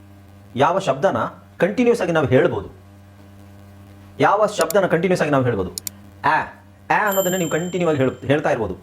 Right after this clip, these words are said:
ಒಂದು ಮೂವತ್ತು ಸೆಕೆಂಡ್ ತನಕನೂ ಹೇಳ್ತಾ ಇರ್ಬೋದು, ಆ ಅಂತ ಹೇಳ್ತಾನೆ ಇರ್ಬೋದು, ಎ ಅಥವಾ ಇ,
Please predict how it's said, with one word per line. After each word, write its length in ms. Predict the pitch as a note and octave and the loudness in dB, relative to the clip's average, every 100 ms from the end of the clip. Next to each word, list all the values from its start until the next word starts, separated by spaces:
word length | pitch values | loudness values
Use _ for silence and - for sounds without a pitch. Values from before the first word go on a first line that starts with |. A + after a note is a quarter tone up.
| - - | -12 -2
ಒಂದು 260 | C#3 B2+ | 2 4
ಮೂವತ್ತು 220 | B2+ D#3+ | 4 2
ಸೆಕೆಂಡ್ 220 | D#3+ D3 C#3 | 0 -2 0
ತನಕನೂ 240 | C#3 D#3 | -2 0
ಹೇಳ್ತಾ 180 | B2 A#2+ | 0 0
ಇರ್ಬೋದು, 220 | G2 - | -2 -4
ಆ 360 | B2+ C3+ C3+ C#3 | -2 0 0 0
ಅಂತ 100 | C#3 | -2
ಹೇಳ್ತಾನೆ 280 | B2+ B2+ B2 | -4 -4 -6
ಇರ್ಬೋದು, 240 | G2 F#2 - - - - | -6 -10 -12 -20 -10 -2
ಎ 80 | D#3+ - - - - | -2 -2 -18 -16 -8
ಅಥವಾ 220 | C#3 C3+ | -4 -2
ಇ, 140 | D3+ | -2